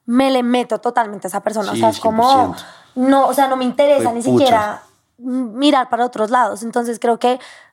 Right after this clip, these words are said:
Speaker 1: no me gustaría que yo soy cien por ciento como así
Speaker 2: Ujú.
Speaker 1: y que la otra persona sí esté como picando en todos lados.
Speaker 2: Pero mira
Speaker 1: Definitivamente
Speaker 2: que
Speaker 1: no.
Speaker 2: en eso, en eso me siento muy identificado y siento que es por la forma de ser de nosotros. Que lo mismo que pasa cuando, ¿por qué nos gustan las relaciones tan pasionales? Porque cuando uno se mete en el cuento,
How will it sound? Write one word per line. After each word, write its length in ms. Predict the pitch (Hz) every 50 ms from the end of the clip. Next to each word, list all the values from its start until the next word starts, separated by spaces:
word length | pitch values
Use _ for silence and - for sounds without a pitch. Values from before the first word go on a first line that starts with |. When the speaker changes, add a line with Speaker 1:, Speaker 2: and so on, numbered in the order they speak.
| _
Speaker 1:
no 220 | - 262 269 285 285
me 120 | 277 262
gustaría 500 | 226 240 247 - 262 262 277 262 220 -
que 120 | - 247 214
yo 220 | 175 254 254 240
soy 120 | 233 247 226
cien 180 | 190 247 226
por 100 | 202 226
ciento 240 | 208 247 247 247 254
como 280 | - 277 277 269 247 226
así 520 | 220 214 - - 233 233 277 415 - _ _ _ _ -
Speaker 2:
Ujú. 220 | - 127 120 120 165
Speaker 1:
y 80 | 277 -
que 100 | - 277
la 140 | 262 247
otra 160 | 240 233 220 220
persona 300 | 240 240 262 254 240 226
sí 100 | - 226
esté 160 | 214 - 220
como 640 | 202 - 240 247 269 269 262 233 214 196 - - _ _ _ _ _ _ _ _ - - -
picando 400 | 277 - - 254 247 247 233 226
en 80 | 226
todos 220 | - 240 233 233 226
lados. 380 | 240 262 294 330 339 277 214 - - - _ - -
Speaker 2:
Pero 240 | 202 233 - 123 -
mira 200 | 247 131 127 202
Speaker 1:
Definitivamente 180 | 196 190 156 156
Speaker 2:
que 60 | 160
Speaker 1:
no. 80 | - -
Speaker 2:
en 100 | 139 131
eso, 180 | 123 117 - -
en 80 | 120
eso 140 | 113 110 107 110
me 80 | 127
siento 260 | 131 - 120 107 -
muy 140 | 110 113 113
identificado 500 | 113 110 110 117 - - 135 - 107 104
y 80 | 104 101
siento 320 | - 120 107 104 107 110
que 80 | - 135
es 80 | 131
por 180 | - - 113 113
la 120 | 117 120
forma 320 | 113 - 117 104 101 101 104
de 80 | 107
ser 180 | 104 - - 87
de 120 | 85 92
nosotros. 520 | 95 104 104 - - 90 69 87 85 - - _ _ _ _ _ _ _ _ -
Que 260 | - 120 117 117 - - -
lo 320 | 135 127 113 131 131 127
mismo 240 | 127 127 120 123 120
que 140 | 117 156 147
pasa 240 | 131 123 117 107 -
cuando, 280 | - 123 131 139 143
¿por 140 | 135 135 120
qué 100 | - 123
nos 140 | 123 127 123
gustan 280 | 127 123 - 135 131
las 100 | 135 135
relaciones 400 | 135 143 156 160 - 131 107 98
tan 100 | - 104
pasionales? 420 | - - 120 143 135 127 113 101 95
Porque 220 | - 104 - - 98
cuando 220 | 107 107 104 104
uno 120 | 101 107
se 100 | 107 -
mete 240 | 135 131 127 - 117
en 60 | 123
el 120 | 135 139 139
cuento, 560 | - 113 113 113 113 113 - - 320 381 -